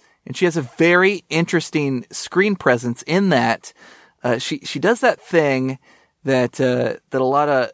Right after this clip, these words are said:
older folks do, where they have, they have the lisp. You know, maybe it's from the, um, maybe it's from the dentures or, or from dental work over the years, but she has,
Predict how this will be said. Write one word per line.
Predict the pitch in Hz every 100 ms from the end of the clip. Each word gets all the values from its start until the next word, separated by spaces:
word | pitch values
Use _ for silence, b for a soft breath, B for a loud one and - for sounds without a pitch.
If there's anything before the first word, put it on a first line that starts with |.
| _ -
older | 147 170 156
folks | - 139 127 - - - b b b _ _ _ 135
do, | 156 156 131
where | 131
they | 127
have, | 156 151 143 - _
they | 139 139
have | 170 147
the | 110
lisp. | 110 139 - - - - _ _
You | 135
know, | 135 127
maybe | 131 143 147
it's | 139 -
from | - 139 139 139
the, | 131 127
um, | 120 117 117 120 _ _
maybe | 139 139
it's | -
from | 156 143
the | 113
dentures | 113 135 143 160 139 139 - -
or, | 117 113 -
or | 120
from | - 117 113
dental | - 143 143 147
work | 143 143 -
over | 143 139 139
the | 127
years, | 131 135
but | - -
she | -
has, | 156 156 151